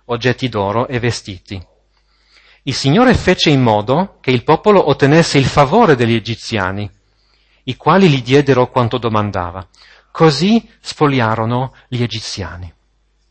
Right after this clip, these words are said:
Ora, questa storia simbolicamente è la stessa cosa. Abramo va in Egitto, gli egiziani sono col-,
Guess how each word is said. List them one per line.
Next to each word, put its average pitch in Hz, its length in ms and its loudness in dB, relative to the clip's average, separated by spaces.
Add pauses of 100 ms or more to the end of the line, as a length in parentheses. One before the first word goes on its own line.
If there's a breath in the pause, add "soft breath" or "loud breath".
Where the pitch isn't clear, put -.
(760)
Ora, 156 200 -2
questa - 260 -2
storia 123 540 0
simbolicamente 151 840 0
è - 20 4
la 127 100 4
stessa 143 300 -2
cosa. 107 400 -2 (340 loud breath)
Abramo 202 680 2 (220 soft breath)
va 131 180 4
in 143 120 4
Egitto, 143 720 -2 (720 soft breath)
gli 131 120 -4
egiziani 160 460 2
sono 131 300 0
col-, - 320 -4